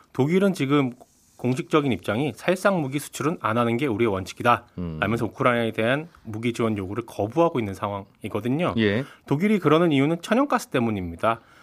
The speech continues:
Speaker 1: 유럽 전체가 러시아에서 한 대략 한 삼에서 사십 퍼센트 정도 천연가스 수입하는데,
Speaker 2: 네.
Speaker 1: 독일은 오십 퍼센트 이상을 러시아에서 파이프로 수입을 하고 있거든요.
Speaker 2: 음.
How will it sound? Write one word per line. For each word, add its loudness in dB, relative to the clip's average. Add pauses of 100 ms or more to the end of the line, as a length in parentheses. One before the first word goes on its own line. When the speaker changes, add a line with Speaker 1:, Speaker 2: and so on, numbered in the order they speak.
(240)
Speaker 1:
유럽 6
전체가 4
러시아에서 2
한 -2
대략 -2
한 -6
삼에서 -2
사십 2
퍼센트 -2
정도 0
천연가스 -2
수입하는데, -2
Speaker 2:
네. 0 (140)
Speaker 1:
독일은 2
오십 -4
퍼센트 -2
이상을 2
러시아에서 0
파이프로 -4
수입을 -4
하고 -4
있거든요. -6
Speaker 2:
음. -8